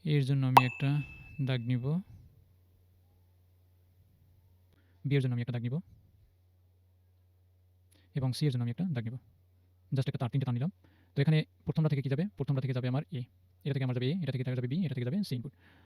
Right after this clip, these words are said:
আর প্রথম যেহেতু এস আমরা ডিজাইন করতে যাই, এখানে কিন্তু তিনটের মাঝখানে এক্স ওর চিহ্ন। So আমরা কি দিব? একটা এক্স ওর এর সাইন দিব। এক্স ওর এর গেট নিব এবং এখান থেকে এ থেকে একটা লাইন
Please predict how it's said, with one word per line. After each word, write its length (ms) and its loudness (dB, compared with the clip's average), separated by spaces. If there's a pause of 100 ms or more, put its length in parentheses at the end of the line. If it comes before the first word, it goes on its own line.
(140)
আর 100 6
প্রথম 160 4
যেহেতু 180 4
এস 100 2
আমরা 140 4
ডিজাইন 160 0
করতে 140 -4
যাই, 100 0
এখানে 120 0
কিন্তু 140 -2
তিনটের 160 0
মাঝখানে 180 0
এক্স 100 -2
ওর 80 0
চিহ্ন। 120 0 (340)
So 80 0 (140)
আমরা 220 2
কি 160 -4
দিব? 120 -2 (220)
একটা 180 -4 (100)
এক্স 240 -4
ওর 120 2
এর 140 0
সাইন 160 0 (100)
দিব। 120 -4 (1040)
এক্স 220 -2
ওর 100 4
এর 100 2
গেট 140 0 (100)
নিব 120 0 (520)
এবং 140 2 (160)
এখান 240 0
থেকে 160 -2 (140)
এ 120 0
থেকে 240 -4
একটা 220 -6
লাইন 140 0